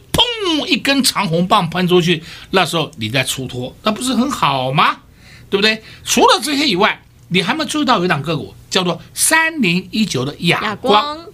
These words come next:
Speaker 1: 看到没？
Speaker 2: 看到了。
Speaker 1: 哦，亚光今天有没有收红啊？
Speaker 2: 有啊。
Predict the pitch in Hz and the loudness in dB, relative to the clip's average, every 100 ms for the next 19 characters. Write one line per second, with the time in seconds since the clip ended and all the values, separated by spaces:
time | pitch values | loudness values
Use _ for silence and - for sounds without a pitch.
0 | - - - - - 180 170 135 127 - | -20 -20 -20 -18 -4 0 0 0 -4 -4
1 | 233 220 233 202 196 175 165 175 165 156 | -4 0 -2 0 -2 0 2 2 2 2
2 | 147 139 131 120 110 95 - - - - | 2 2 0 0 -2 -6 -18 -20 -20 -20
3 | - - 131 127 175 180 185 156 139 - | -20 -10 -2 0 2 2 4 2 0 -2
4 | 170 160 123 143 151 151 156 208 196 196 | -2 -2 -2 2 4 4 0 0 0 2
5 | 202 208 208 214 | 4 4 2 -2